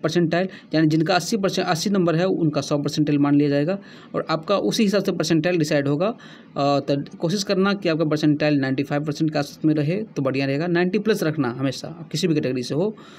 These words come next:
तो नीचे भी जा सकता, जा सकता है, कोई दिक्कत नहीं, लेकिन नाइंटी के आसपास में रखना, यूआर कैटेगरी से हो आप तो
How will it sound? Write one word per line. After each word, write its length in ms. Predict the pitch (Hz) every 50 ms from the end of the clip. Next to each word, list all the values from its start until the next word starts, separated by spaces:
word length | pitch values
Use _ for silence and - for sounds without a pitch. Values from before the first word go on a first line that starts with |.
| - - - - - - -
तो 380 | 143 135 135 131 131 135 139 - 170
नीचे 220 | 170 165 196 240
भी 80 | 233 214
जा 100 | 214 190
सकता, 300 | - 196 - - - 160 - - - - - - - - - - - - -
जा 160 | 170 151 175
सकता 240 | 170 185 180 180 196
है, 40 | 190
कोई 160 | 190 185 175
दिक्कत 280 | 165 165 170 180 180 202
नहीं, 100 | 202 196
लेकिन 180 | 175 175 160
नाइंटी 280 | 151 147 147 156 156 202
के 160 | 196 - 165
आसपास 260 | 143 143 - 143 139 -
में 60 | 147
रखना, 160 | 135 135 151 147
यूआर 220 | 139 143 135 127
कैटेगरी 280 | - 147 139 135 127 120
से 140 | - 143 135 - - - - - - - - - - 143
हो 140 | 135 120 147
आप 200 | 143 151 - - -
तो 140 | 135 117